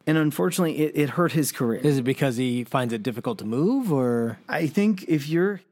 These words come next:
Speaker 1: a, a certain strider, so there, there's something about you that is eye-catching, and they're no longer eye-catching anymore.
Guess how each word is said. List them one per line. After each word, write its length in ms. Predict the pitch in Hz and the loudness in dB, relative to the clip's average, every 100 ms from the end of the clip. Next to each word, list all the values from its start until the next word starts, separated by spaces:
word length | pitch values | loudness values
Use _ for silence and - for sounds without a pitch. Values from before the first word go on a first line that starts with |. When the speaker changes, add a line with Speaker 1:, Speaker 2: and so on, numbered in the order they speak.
| - | -12
Speaker 1:
a, 80 | |
a 160 | 151 147 | -6 -4
certain 280 | - 220 180 | 0 0 0
strider, 400 | - 160 156 156 | 0 2 2 2
so 100 | 151 | 0
there, 140 | 151 | 0
there's 240 | 147 160 - | 2 0 0
something 720 | - 175 170 175 160 156 151 | 0 2 2 0 2 2 0
about 480 | 135 127 131 139 | -2 0 0 0
you 520 | 135 135 135 131 131 120 | 0 0 2 2 0 0
that 600 | 131 131 123 117 - - - - - | 0 2 2 0 -6 -12 -16 -8 -4
is 160 | 135 | -2
eye-catching, 960 | 131 135 131 139 120 - 123 117 117 120 - _ | 0 0 0 -2 0 0 0 2 0 -4 -10 _
and 180 | 135 139 | 0 2
they're 140 | 135 | 2
no 180 | 131 143 | 2 2
longer 380 | 143 139 131 123 | 2 2 0 0
eye-catching 680 | 135 139 - 117 - 117 113 | 0 -2 -4 -4 -2 -2 0
anymore. 760 | 113 117 117 113 110 107 107 | 0 2 2 0 0 -2 -4